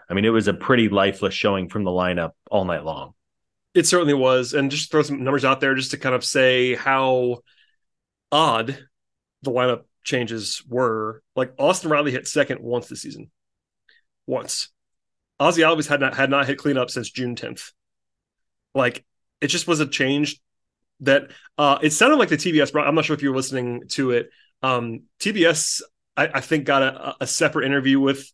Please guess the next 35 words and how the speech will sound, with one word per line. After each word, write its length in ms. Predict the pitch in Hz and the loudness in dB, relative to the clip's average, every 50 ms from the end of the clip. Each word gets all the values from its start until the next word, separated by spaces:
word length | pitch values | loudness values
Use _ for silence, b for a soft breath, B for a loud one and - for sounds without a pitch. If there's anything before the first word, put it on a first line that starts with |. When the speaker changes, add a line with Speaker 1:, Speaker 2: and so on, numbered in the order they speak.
| _ - | _ -6
Speaker 2:
with 180 | - 139 127 | -4 -4 -2
Snit 360 | 131 - - 139 135 139 135 131 | -2 -4 -2 0 0 0 0 -2
where 100 | 131 127 | -4 -2
they 140 | 127 127 | -2 -2
kinda 240 | 123 - 131 127 127 | -2 -2 -2 -2 0
got 160 | 120 127 123 | 0 0 -2
a 60 | 120 117 | 0 -2
little 160 | 123 131 131 | -2 -4 -4
bit 140 | 131 139 131 | -4 -4 -4
more 200 | 135 135 131 131 | -4 -4 -4 -4
color 420 | - - 139 135 139 139 135 139 | -4 -2 0 0 2 0 0 0
on 300 | - 131 135 135 135 135 | 0 0 0 0 0 -2
the 60 | 135 | -4
changes, 580 | 131 - 143 135 139 139 131 139 139 135 131 131 | -4 -2 -2 -2 -2 -2 -2 -2 -2 -4 -4 -6
and 100 | 131 123 | -6 -8
it 80 | 117 | -8
felt 240 | - - 147 147 - | -6 -2 -2 -2 0
like 200 | 135 131 127 - | 0 -2 -2 -2
they, 300 | - 131 131 131 127 127 B B B B B B B | -2 -2 -2 -2 -2 -6 B B B B B B B
that 140 | B 131 131 | B -4 -4
Snit 320 | - - 143 135 - - - | -2 -4 -4 -4 -4 -6 -6
kinda 180 | - 139 127 | -2 -2 -2
told 220 | 123 - 131 127 123 | 0 0 -2 -2 0
them 160 | 131 127 123 | -2 -2 0
that 80 | 120 | -2
it 80 | 127 123 | -2 -2
was 120 | 123 117 | -4 -2
basically 360 | - 147 160 156 - - 139 120 | 0 0 0 0 0 -4 -4 -4
geared 280 | 104 131 139 139 139 | 0 0 2 2 2
around, 280 | 127 123 123 127 127 127 | 2 2 0 0 0 0
like 180 | 127 123 - | -2 -2 -4
you 100 | 127 123 | -4 -6
said, 280 | 113 - 131 120 117 113 | -6 -2 -2 -2 -2 -4
protecting 420 | - - 143 151 151 - 143 135 | -4 0 0 0 0 0 -4 -2
Olsen, 560 | 131 123 123 123 - - 131 123 120 120 120 | 0 0 0 0 -2 -2 -2 -2 0 -2 -4